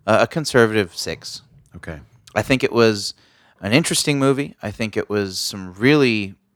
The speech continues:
Speaker 1: powerful acting from Ethan Hawke. Uh, and I definitely think it deals with some heavy, thought-provoking stuff. But I really wanna just sit down and really dig into this movie and try and digest it a little bit more.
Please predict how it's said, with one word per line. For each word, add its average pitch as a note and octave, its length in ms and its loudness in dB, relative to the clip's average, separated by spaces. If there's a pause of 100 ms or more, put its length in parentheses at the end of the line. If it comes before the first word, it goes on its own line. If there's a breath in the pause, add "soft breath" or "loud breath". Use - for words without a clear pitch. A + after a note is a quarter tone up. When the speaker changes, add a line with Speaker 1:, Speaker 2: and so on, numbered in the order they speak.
(280)
Speaker 1:
powerful G#2+ 540 2
acting F#2+ 340 -4
from G2 200 -12
Ethan F#2 240 -12
Hawke. E2 340 -8 (500 soft breath)
Uh, F#2 220 -2
and G2+ 440 -2
I G2+ 160 -2
definitely A2+ 560 2
think A2+ 240 -6
it F#2 100 -4
deals G2+ 240 0
with G#2 100 -10
some F2 180 -12
heavy, G#2+ 460 0
thought-provoking G#2 800 0
stuff. G2 440 2 (480 soft breath)
But G#2+ 240 6
I A2 60 0
really A#2 380 4
wanna G#2+ 400 0
just G2 220 -6
sit - 180 -2
down G2 320 2
and F#2 480 -8
really G2+ 320 -2
dig F#2+ 380 -6
into F#2+ 160 -6
this F#2 180 -10
movie F#2 260 -10
and F#2 120 -12
try F#2+ 160 -2
and F#2 80 -4
digest E2+ 480 -4
it D#2+ 160 -8
a F2+ 60 -10
little G2 220 -6
bit F2 200 -4
more. E2+ 380 -6